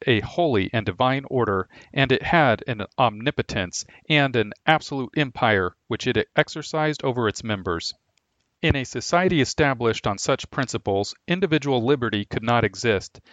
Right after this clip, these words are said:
The citizen was subordinate in everything, and without any reserve to the city. He belonged to it body and soul.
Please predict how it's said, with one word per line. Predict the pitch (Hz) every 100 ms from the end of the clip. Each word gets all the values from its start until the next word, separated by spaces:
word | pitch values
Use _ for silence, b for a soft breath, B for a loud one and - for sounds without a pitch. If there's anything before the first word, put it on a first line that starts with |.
| b -
The | -
citizen | - 170 175 - 170
was | 151 123
subordinate | - - 135 131 127 131 -
in | 117 -
everything, | 123 104 - 101 90 - B B -
and | 120
without | 127 - 143 -
any | 160 170
reserve | 156 120 131 117 101
to | -
the | 104
city. | - 131 107 85 -
He | - 185
belonged | 143 120 123 123 -
to | 120 101
it | -
body | 120 127 123
and | 113
soul. | - 113 90 82